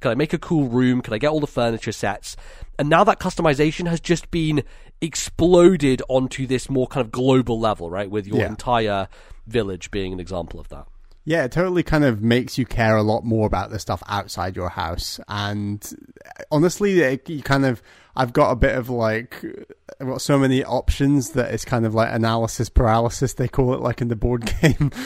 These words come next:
Speaker 2: um, scene where you have so many options that you just freeze.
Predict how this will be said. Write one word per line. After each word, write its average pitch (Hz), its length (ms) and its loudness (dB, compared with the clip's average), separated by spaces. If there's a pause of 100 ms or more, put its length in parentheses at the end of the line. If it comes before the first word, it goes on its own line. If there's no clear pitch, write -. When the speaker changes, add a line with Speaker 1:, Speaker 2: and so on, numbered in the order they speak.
(200)
Speaker 2:
um, 123 640 4
scene 143 440 4
where 113 380 4 (320)
you 127 100 -4
have 123 160 6
so 156 220 4
many 139 240 6
options 147 520 4
that 131 140 0
you 123 120 -4
just 113 200 -2
freeze. 98 640 -2